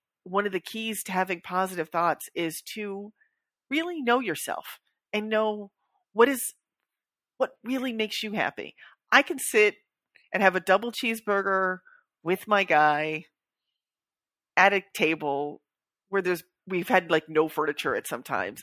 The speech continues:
And I gotta tell you, Brianna, I remember on our first date, he, we went to lunch and then we talked for so long, we got thirsty and hungry again. And I was talking about how I go to the A M P M for a giant Diet Coke. This is before I gave it up. And he's like, "They've got great hot dogs."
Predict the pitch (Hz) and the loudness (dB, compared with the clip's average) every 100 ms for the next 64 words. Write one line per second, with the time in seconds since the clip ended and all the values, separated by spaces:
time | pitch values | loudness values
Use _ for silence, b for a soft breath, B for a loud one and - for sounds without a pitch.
0 | - 180 190 202 214 214 208 175 151 147 | -6 -4 -2 -4 -2 -2 -2 -2 -2 2
1 | - 190 226 220 214 B B - 208 185 | 2 4 4 2 2 B B 6 6 6
2 | 220 220 - 190 165 - - b b b | 4 0 2 0 0 -4 -16 b b b
3 | _ 196 180 165 160 151 165 185 170 226 | _ -6 -4 -6 -8 -12 -6 -4 -2 -4
4 | - 202 185 185 180 - - 165 160 156 | -4 -4 0 0 0 -8 -6 -4 -2 -4
5 | - - 196 - 180 - 185 185 170 165 | -8 -2 -2 -2 -8 -4 -6 -2 0 2
6 | 160 160 175 180 151 - 185 - 175 175 | 0 -6 -8 2 2 2 -4 -2 -4 -2
7 | 185 185 165 147 147 139 139 147 B B | -4 -4 -4 -4 -2 -2 -2 -4 B B
8 | B 170 165 - 196 185 202 180 208 175 | B 0 0 2 4 4 4 4 4 2
9 | 170 170 160 160 165 160 - 165 165 185 | 2 0 0 -2 -2 -2 -6 -2 -2 -2
10 | 180 156 156 147 151 147 147 - 156 - | -2 -2 0 -2 -2 2 0 2 -2 -2
11 | 156 143 151 156 147 147 135 131 143 - | -6 -8 -6 0 0 0 -2 2 0 0
12 | B B B - 180 175 170 285 254 165 | B B B -2 0 0 0 0 2 2
13 | - 175 185 - 165 - 120 73 - - | 2 0 0 2 0 2 -2 -2 -4 -12